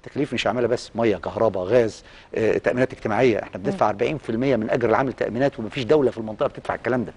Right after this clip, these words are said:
Speaker 1: العنصر الثالث اللي حضرتك ذكرتيه العامل، الموارد
Speaker 2: مم.
Speaker 1: البشرية. العامل المصري أنا عايزه يكسب وعايزه أجره يزيد، بس عايزه يبقى منتج، وعايزه يعرف واجباته قبل ما يعرف حقوقه أو زي ما يعرف حقوقه.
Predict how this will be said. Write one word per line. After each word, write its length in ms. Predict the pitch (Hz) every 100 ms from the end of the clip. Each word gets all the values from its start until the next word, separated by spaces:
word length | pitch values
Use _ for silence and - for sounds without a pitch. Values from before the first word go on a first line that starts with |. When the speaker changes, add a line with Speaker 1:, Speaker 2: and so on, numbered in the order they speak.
| - - - - - -
Speaker 1:
العنصر 380 | - 240 220 185
الثالث 380 | - 190 185 143
اللي 100 | 135
حضرتك 160 | 202
ذكرتيه 420 | 139 131 117 -
العامل، 320 | 135 110 101 85 -
الموارد 240 | 107 131
Speaker 2:
مم. 60 | 104
Speaker 1:
البشرية. 520 | 92 - 98 95 78 - - - 107
العامل 320 | 107 151 135
المصري 400 | 131 139 95 98
أنا 120 | 101
عايزه 240 | 127 107
يكسب 360 | 123 - 98 85
وعايزه 380 | 95 120 110 123
أجره 220 | 117 117
يزيد، 220 | 104 139
بس 180 | 101 -
عايزه 180 | 131 117
يبقى 140 | 101
منتج، 300 | 113 127 90 - - - - -
وعايزه 380 | 98 143 110 127
يعرف 420 | 127 113 - 110
واجباته 500 | 107 107 147 156 175 - - - - 156
قبل 180 | 135
ما 60 | 117
يعرف 200 | 123 104
حقوقه 360 | - 131 - 110
أو 80 |
زي 140 | 107 131
ما 60 |
يعرف 180 | 120 104
حقوقه. 260 | - 98